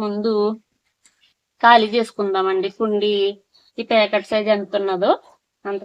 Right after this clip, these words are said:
ఖాళీ చేసుకుని ఇలాగా అప్పుడు మొక్క అయితే పెట్టుకుందాం. ఇదిగోండి, ఇదంతా పొడి పొడిగానే ఉంది. మనం కిచెన్ వేస్ట్ తొందరగా అవటానికి పౌడర్ అయితే వేసాం కదా, ఆ పౌడర్ వల్ల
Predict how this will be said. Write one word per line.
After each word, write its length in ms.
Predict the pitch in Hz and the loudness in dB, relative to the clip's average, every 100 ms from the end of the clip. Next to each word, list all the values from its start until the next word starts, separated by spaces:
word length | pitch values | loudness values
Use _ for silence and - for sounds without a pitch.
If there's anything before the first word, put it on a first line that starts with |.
| 226 | 0
ఖాళీ 260 | 202 190 190 | 2 2 -2
చేసుకుని 420 | 202 185 - 202 190 | -6 -6 -6 -2 0
ఇలాగా 260 | 185 220 381 _ _ _ _ _ _ - | 0 0 -2 _ _ _ _ _ _ -12
అప్పుడు 240 | 220 - | -12 -8
మొక్క 220 | 214 208 - | -10 -6 -2
అయితే 260 | 196 - - - _ _ _ _ _ - | -2 0 -2 -2 _ _ _ _ _ -12
పెట్టుకుందాం. 500 | 214 - 180 180 180 - _ _ _ _ _ _ _ _ _ _ _ _ _ _ _ _ _ _ _ _ _ _ _ _ _ _ _ _ _ _ - | -12 -10 -6 -4 -6 -10 _ _ _ _ _ _ _ _ _ _ _ _ _ _ _ _ _ _ _ _ _ _ _ _ _ _ _ _ _ _ -12
ఇదిగోండి, 360 | 202 196 196 190 | -6 -2 -2 -2
ఇదంతా 320 | 196 196 208 233 | -4 -4 -6 0
పొడి 140 | 247 220 | 0 0
పొడిగానే 380 | 208 202 208 226 214 | -4 -2 0 0 -2
ఉంది. 220 | 208 240 - _ - | 0 0 -2 _ -10
మనం 200 | 202 208 202 196 226 | -8 -4 -4 -6 -6
కిచెన్ 260 | 214 220 226 | -8 -4 -4
వేస్ట్ 160 | 226 | -4
తొందరగా 340 | 233 220 220 220 | -4 -2 0 0
అవటానికి 360 | 220 220 220 220 | 0 -2 -4 0
పౌడర్ 280 | 233 220 220 | 4 4 4
అయితే 180 | 220 220 220 | -2 -2 -4
వేసాం 260 | 208 214 202 | -4 -6 -4
కదా, 160 | 208 262 427 _ _ _ _ - | 0 0 0 _ _ _ _ -2
ఆ 100 | 214 214 | -2 2
పౌడర్ 300 | 214 208 208 208 | 2 2 0 0
వల్ల 160 | 202 | 2